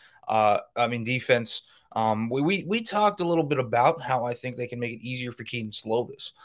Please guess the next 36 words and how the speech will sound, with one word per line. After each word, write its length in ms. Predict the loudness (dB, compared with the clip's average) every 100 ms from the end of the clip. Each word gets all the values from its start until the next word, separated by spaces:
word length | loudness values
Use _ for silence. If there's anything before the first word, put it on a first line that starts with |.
| -20 _ -6
um, 440 | -4 -4 -10 -4
but 360 | 10 12 12 4
specifically 880 | -4 -2 0 0 0 -2 -2 -2 -6 -14 -20
how 300 | -10 6 8
to 100 | 8
attack 380 | 2 2 2 2
this 160 | -2 -6
Tennessee 400 | -4 -4 -4 -8
defense. 600 | -8 -8 -4 -4 -4 -6
And 100 | -4
then 100 | 0
I 100 | 2
also 260 | 2 0 -2
just 220 | -4 -4
wanna 160 | -2 -2
talk 300 | 0 -2 2
about 240 | 4 4 2 -20 -20 _ _
what's 260 | -2 0 0
the 80 | 0
most 240 | -2 -2
important 360 | -6 -4 -4 -2
thing 100 | -2
in 60 |
this 120 | -2
game 220 | -4 -2 -2
and 160 | 0
why 240 | 0 0 -2
I 60 |
think 340 | -2 -8 -8 -6
it's 200 | -6 -4
gonna 220 | -2 -2
be 120 | -2
the 140 | 0 2
ultimate 340 | 2 0 -12
factor 420 | 2 4 4 0
here. 300 | -10 -10 -12